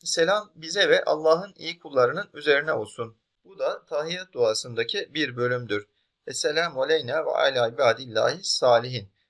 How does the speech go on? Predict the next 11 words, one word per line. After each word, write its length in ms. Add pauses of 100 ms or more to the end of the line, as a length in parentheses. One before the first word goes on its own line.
(120)
Evet, 280
Nas 240
suresinin 520
bir 200
bölümü 380
B 140
şıkkındadır. 720 (120)
Doğru 240
cevap 460
B 160
şıkkı. 420